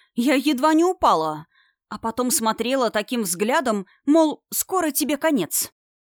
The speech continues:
«Вот это воображение у вас», иронично восхитился Ивар. «Уважаю». Он подпирал спиной стену и держался подальше от своей пары. Вот уже месяц они сближались исключительно на тренировках и общих практиках.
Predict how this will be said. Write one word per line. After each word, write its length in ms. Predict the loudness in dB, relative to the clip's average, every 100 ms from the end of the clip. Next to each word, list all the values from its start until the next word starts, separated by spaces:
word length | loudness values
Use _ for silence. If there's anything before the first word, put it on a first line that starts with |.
| _
«Вот 380 | -8 -2 0 0
это 240 | 0 0
воображение 760 | 4 4 4 0 0 -2 0 -2
у 140 | -2
вас», 420 | 0 2 2 -2 -8 _
иронично 640 | -4 0 0 -2 -4 -4 -4
восхитился 600 | -2 -4 -4 -4 -2 -2
Ивар. 400 | -4 -4 -8 -10 _ _ -8
«Уважаю». 920 | -4 2 2 2 2 2 2 0 -4 -10 _ _ _ _ -10
Он 260 | -6 -6
подпирал 480 | -8 -6 -4 -2 -2
спиной 360 | -4 -4 -4 -4
стену 540 | -6 -4 -2 -2 -4 -6
и 100 | -6
держался 520 | -4 -4 -4 -4 -6
подальше 500 | -4 -4 -4 -4 -6
от 100 | -4
своей 320 | -2 -2 -2
пары. 520 | 0 0 0 -6 -12 -18 _ _ _ _ _ -10
Вот 240 | -4 -2
уже 240 | -2 -2 0
месяц 580 | 0 0 -2 -4 -6 -4
они 220 | -4 -2
сближались 600 | -4 -4 -4 -2 0 -2 -2
исключительно 680 | -4 -4 -6 -4 -2 0
на 100 | -2
тренировках 800 | -2 -2 -2 -2 -2 -4 -8 -4
и 80 | -4
общих 340 | -2 -4 -6
практиках. 680 | -4 -4 -4 -10 -10 -12 -18